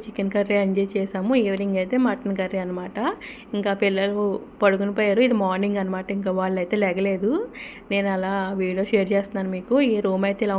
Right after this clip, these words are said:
ఉంటుందండి, మేము తీసుకున్న రూము. ఇక్కడైతే రిసార్ట్స్ అయితే ఇలా ఉంటాయి. బయట వెదర్ని చూపిస్తున్నాను మీకు. ఎర్లీ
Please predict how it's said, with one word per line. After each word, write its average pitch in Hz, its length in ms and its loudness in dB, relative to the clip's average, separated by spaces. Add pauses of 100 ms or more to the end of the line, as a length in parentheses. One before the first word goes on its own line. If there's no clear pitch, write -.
ఉంటుందండి, 190 480 -2
మేము 185 200 -2
తీసుకున్న 190 400 -2 (100)
రూము. 180 260 -2 (2250)
ఇక్కడైతే 202 360 2 (120)
రిసార్ట్స్ 208 480 0
అయితే 202 220 -2
ఇలా 190 100 4 (100)
ఉంటాయి. 185 340 -4 (220)
బయట 190 200 0 (100)
వెదర్ని 196 360 0
చూపిస్తున్నాను 196 540 -2
మీకు. 185 200 0
ఎర్లీ 185 180 -2